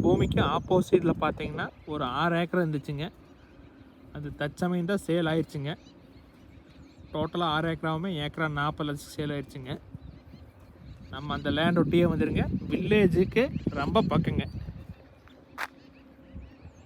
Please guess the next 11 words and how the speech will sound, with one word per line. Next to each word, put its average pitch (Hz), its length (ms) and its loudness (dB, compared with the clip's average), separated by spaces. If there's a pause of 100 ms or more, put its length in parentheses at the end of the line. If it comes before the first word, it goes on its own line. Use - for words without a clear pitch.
(800)
இந்த 147 120 -4 (100)
வீடுகள்லாம் 170 440 4
தெரியுதா 156 360 2
வில்லேஜுங்க. 151 440 0 (760)
இந்த 180 200 4
பூமி 208 300 6 (120)
எங்க 190 240 6
அமைஞ்சிருக்குன்னு 185 600 6
பார்த்தீங்கன்னா, 156 460 0 (1900)
பல்லடம் 185 480 4
to 196 160 10